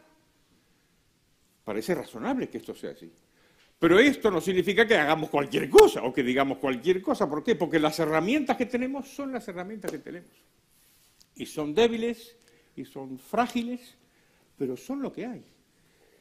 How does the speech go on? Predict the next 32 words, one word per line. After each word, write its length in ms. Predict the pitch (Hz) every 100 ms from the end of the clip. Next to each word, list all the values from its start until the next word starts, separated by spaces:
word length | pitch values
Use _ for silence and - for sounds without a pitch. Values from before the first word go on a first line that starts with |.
| _ _ -
Y 60 |
por 160 | 151 170
lo 60 |
tanto, 440 | 170 240 196 139 - -
a 100 | 120
la 160 | 113
hora 280 | 135 202 196
de 140 | 185 175
discutir, 760 | 175 - 196 180 254 269 302
pues 280 | - 127 -
hay 140 | 117 127
que 120 | 135
discutir 540 | 127 - 123 180 135
con 240 | - 135 139
lógica 560 | 190 202 180 254 269 - _
y 140 | 214
hay 120 | 110 185
que 140 | 254
discutir 540 | 220 - 196 - 170
con 240 | - 139 113
datos. 500 | 208 240 - 90 73 - - _ _ _
Y 140 | 151 214
este 340 | 214 - 175
es 100 | 151
el 100 | 165
mérito 420 | 160 165 165 175
de 80 | 147
España 460 | 123 _ 185 196 165
en 80 | 127
perspectiva, 640 | 120 110 107 - 233 202
que 100 | 123
podemos 540 | - 123 190 247 240